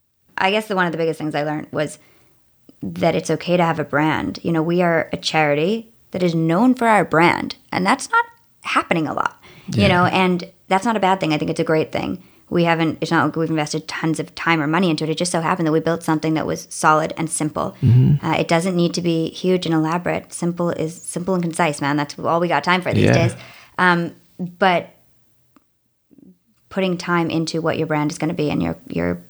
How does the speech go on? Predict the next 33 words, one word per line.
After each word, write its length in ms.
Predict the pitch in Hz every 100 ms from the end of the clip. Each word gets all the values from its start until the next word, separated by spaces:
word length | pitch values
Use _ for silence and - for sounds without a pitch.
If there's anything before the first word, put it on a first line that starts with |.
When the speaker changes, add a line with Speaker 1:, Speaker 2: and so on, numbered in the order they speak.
| _ _ _ _ _ -
Speaker 1:
you 80 | 170
know, 240 | 170 170 - -
your 140 | - 175
ethos 440 | 180 185 165 160 -
as 100 | 170
an 80 | 165
organization, 760 | 165 165 165 175 - 160 175 - - -
uh, 40 | - 165 170
Speaker 2:
Yeah. 40 |
Speaker 1:
is 100 | 170
important. 580 | 175 180 180 - 170 - -
Sometimes 380 | - 175 175 170
when 60 | 165
you 60 |
figure 220 | 165 180 170
it 40 |
out 140 | 156 160
along 240 | 160 165
the 80 | 165
way, 360 | 214 196 180 - - -
you 140 | 185
don't, 320 | 180 175 170 - _ _ _ _ _ _ _ _ _ _ _ _ 262 - _ _
you 100 | - 208
don't 100 | 240
make 140 | 240
the 60 | 196
right 120 | 170
choices. 320 | 202 190 165
You 60 | 170
make 120 | 170
the 120 | 170
easy 160 | 170 160
choices. 500 | 147 147 147 139